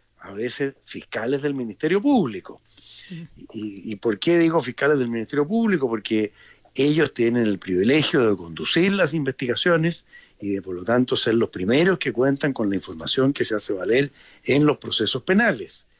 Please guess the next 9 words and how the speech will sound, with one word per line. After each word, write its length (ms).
Y 140
hemos 220
sabido 720
que 140
han 680
habido 460
casos 600
de 80
fiscales 640